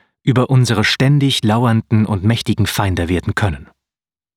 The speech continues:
Der Heilige Krieg wird uns in diesem Hörbuch von einem alten, erfahrenen und treuen Kämpfer vor Augen geführt.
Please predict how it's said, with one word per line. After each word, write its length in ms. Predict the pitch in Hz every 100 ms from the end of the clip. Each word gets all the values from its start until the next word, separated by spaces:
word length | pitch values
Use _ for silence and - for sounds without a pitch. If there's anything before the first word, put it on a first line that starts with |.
| _ _ _ _ _ _ _ _ _ _ _ _ -
Der 120 | 135
Heilige 300 | 147 180 165
Krieg 580 | - 127 165 - - -
wird 240 | 113 143 -
uns 180 | 139 151
in 140 | 131
diesem 300 | 120 123 120
Hörbuch 400 | 110 117 123 139
von 180 | - 127
einem 220 | 110 110
alten, 400 | - 123 - 143
erfahrenen 680 | - - 117 110 123 131 131
und 240 | 123 117
treuen 360 | - 107 110 110
Kämpfer 440 | - 117 117 98
vor 240 | 85 92 92
Augen 240 | 98 92
geführt. 460 | 90 - 104 80